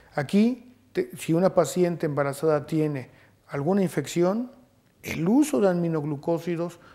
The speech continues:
solo estará indicado si tenemos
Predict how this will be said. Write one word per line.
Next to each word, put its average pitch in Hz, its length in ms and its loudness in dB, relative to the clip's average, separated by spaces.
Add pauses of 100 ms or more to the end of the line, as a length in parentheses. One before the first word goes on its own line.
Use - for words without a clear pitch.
solo 180 460 2
estará 175 280 0
indicado 170 600 -2 (260)
si - 240 -8
tenemos 156 600 -2